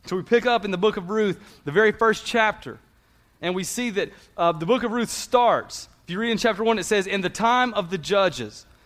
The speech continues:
So just so we know, this wasn't a time in Israel's history that you would have wanted to live. You wouldn't have wanted to live during this time, but it says in the book, uh, it says, "In the time of the judges, there was a man named Elimelech."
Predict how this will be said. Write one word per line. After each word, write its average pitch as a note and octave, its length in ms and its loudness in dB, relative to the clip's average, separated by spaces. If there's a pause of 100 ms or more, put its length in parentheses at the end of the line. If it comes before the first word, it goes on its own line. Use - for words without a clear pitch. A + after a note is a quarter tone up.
(200)
So F#3+ 140 -4
just C4 220 0
so D4+ 80 2
we C#4 100 2
know, G#3+ 360 4 (300)
this A#3+ 220 0
wasn't A#3+ 300 2
a - 20 -2
time G#3+ 340 0
in F#3 140 -6
Israel's G#3 400 0
history G#3 340 -2
that E3+ 120 -2
you G#3+ 180 4
would C#4 120 4
have F3 100 -6
wanted G#3 280 0
to F#3 100 -6
live. C#3+ 460 -4 (720)
You A3+ 160 0
wouldn't C4+ 300 2
have B3+ 80 0
wanted B3+ 160 2
to A3 80 -2
live A3+ 260 4
during G#3+ 220 2
this F#3 160 -4
time, G#3 280 0
but F#3 120 -6
it D#3+ 40 -8
says A3 220 0
in G3+ 160 -4
the F#3+ 60 0
book, A#3+ 360 0 (640)
uh, F3+ 60 2
it F#3 100 2
says, G#3 240 2
"In F#3+ 120 0
the F3+ 60 0
time A#3 440 2
of G#3 120 0
the G#3 80 -4
judges, D#3 760 0 (540)
there G3 100 0
was F#3 160 -2
a G3 60 0
man F3+ 540 -2
named F3 220 -2
Elimelech." D#3+ 540 0